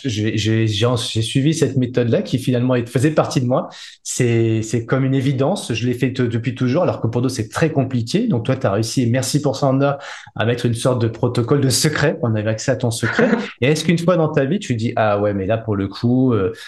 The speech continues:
Speaker 1: j'ai pris du recul, euh, j'ai, euh, coupé mon mental, j'ai fait confiance à mon intuition et je me suis planté.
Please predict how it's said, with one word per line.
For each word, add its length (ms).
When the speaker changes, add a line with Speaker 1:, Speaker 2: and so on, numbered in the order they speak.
Speaker 1:
j'ai 180
pris 160
du 100
recul, 640
euh, 260
j'ai, 420
euh, 360
coupé 240
mon 120
mental, 520
j'ai 140
fait 120
confiance 320
à 60
mon 40
intuition 420
et 160
je 40
me 140
suis 160
planté. 720